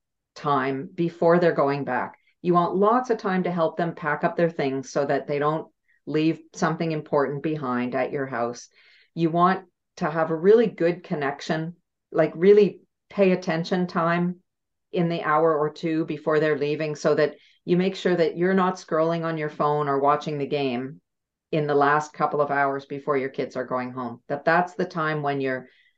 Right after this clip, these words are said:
you know, reading a story together, playing cards together,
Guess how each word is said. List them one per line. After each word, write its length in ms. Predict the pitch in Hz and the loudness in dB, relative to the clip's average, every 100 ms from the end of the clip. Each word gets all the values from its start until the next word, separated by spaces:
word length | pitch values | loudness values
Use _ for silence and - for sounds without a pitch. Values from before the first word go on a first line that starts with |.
| _ _ | _ _
you 120 | 175 | -2
know, 260 | 151 143 - | 2 0 -2
reading 380 | 139 170 180 175 | 0 4 4 4
a 40 | |
story 420 | 170 - 165 165 160 | 0 0 4 4 4
together, 480 | 175 175 165 156 | -2 2 2 2
playing 340 | 151 175 165 170 | -2 -4 -4 -6
cards 440 | - 151 160 156 | -2 0 0 -4
together, 580 | - 160 151 151 143 143 | -8 -2 0 2 -2 -4